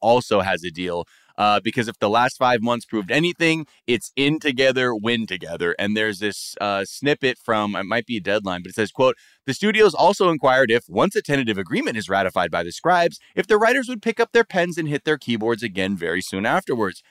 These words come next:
The Guild, from what we understand, made it clear that they would not be going back to work until sag aftra also had a new agreement with the A M P T P, reflective of the W J,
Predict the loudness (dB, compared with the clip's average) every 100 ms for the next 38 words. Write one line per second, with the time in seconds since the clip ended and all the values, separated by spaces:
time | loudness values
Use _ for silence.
0 | _ -14 -10 -2 -2 -2 -4 -2 -2 0
1 | 2 0 -2 -2 -2 -2 _ -8 0 2
2 | 2 -2 2 2 4 2 4 2 4 2
3 | 2 0 0 0 -2 -2 0 0 0 -2
4 | -2 0 0 0 0 2 2 2 -4 -2
5 | -2 -2 -2 0 0 0 0 0 0 0
6 | 0 2 4 4 2 2 2 2 0 -2
7 | -4 -2 -2 -2 -4 -4 -4 -6 -6 -6
8 | -6 -8 -8 -8 -10 -10 -14 -10 -10 -2
9 | 0 0 -4 _ _ -10 -2 -2 0 -2
10 | 0 0 0 -2 0 0 0 -2 0 -2